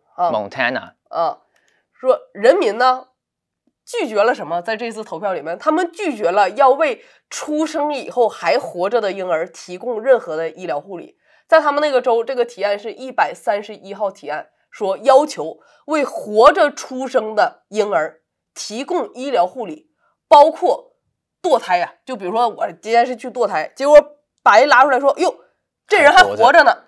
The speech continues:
Speaker 2: 嗯。
Speaker 1: 你要不要给他提供医疗护理啊？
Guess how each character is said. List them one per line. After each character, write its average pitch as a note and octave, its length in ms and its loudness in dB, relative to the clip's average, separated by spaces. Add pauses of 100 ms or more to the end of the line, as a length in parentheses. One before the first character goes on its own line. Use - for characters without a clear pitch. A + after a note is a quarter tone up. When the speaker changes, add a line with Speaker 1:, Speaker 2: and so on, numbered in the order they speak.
(100)
Speaker 2:
嗯。 G2 180 -12 (840)
Speaker 1:
你 A#3+ 160 -6
要 D4 100 6
不 C#4+ 80 4
要 C#4 80 6
给 B3+ 100 -4
他 A#3 140 4
提 A#3 180 -12
供 A#3 160 -10
医 A3+ 40 -10
疗 G3+ 160 -2
护 G#3 160 -10
理 - 160 -16 (260)
啊？ G3 320 -4